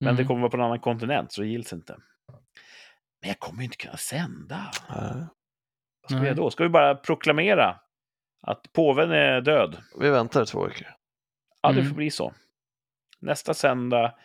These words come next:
Speaker 1: blir det ingen sändning. Det blir ett litet höstlov för er lyssnare. Era öron behöver lite, eh,
Speaker 3: R&R.
Speaker 1: egen tid.
Speaker 2: Mm.
Speaker 1: Eh, ta fram lite topsar. Eh, kanske olja in öronloberna så att de blir mjuka och fina.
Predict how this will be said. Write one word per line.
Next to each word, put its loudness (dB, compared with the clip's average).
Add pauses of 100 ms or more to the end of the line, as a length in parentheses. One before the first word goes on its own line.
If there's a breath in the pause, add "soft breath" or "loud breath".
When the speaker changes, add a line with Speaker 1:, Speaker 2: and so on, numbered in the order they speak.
(280 soft breath)
Speaker 1:
blir 0
det 0
ingen -2
sändning. -2
Det -4
blir -4
ett -6
litet -4
höstlov -2
för -2
er 2
lyssnare. -8 (380 loud breath)
Era 4
öron 4
behöver 2
lite, -2
eh, -2
Speaker 3:
R&R. 0
Speaker 1:
egen 0
tid. -4 (380 soft breath)
Speaker 2:
Mm. -2 (200)
Speaker 1:
Eh, -6
ta -6
fram 4
lite -6
topsar. 0 (280 loud breath)
Eh, -10
kanske -4
olja 2
in -2
öronloberna 2
så -8
att -12
de -4
blir -4
mjuka -4
och -4
fina. -8